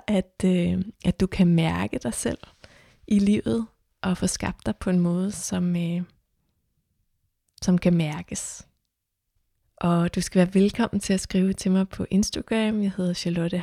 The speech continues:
Hej Hase. Og i show notes har jeg links til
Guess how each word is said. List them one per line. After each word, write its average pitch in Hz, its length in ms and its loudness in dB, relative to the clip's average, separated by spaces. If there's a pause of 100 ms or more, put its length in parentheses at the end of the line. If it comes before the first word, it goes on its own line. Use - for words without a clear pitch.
Hej 156 380 -6
Hase. 190 400 -2 (760)
Og 175 360 2
i 180 40 -2
show 190 280 0
notes 196 360 0
har - 160 -8
jeg 170 160 -2
links 180 380 0
til 165 380 -6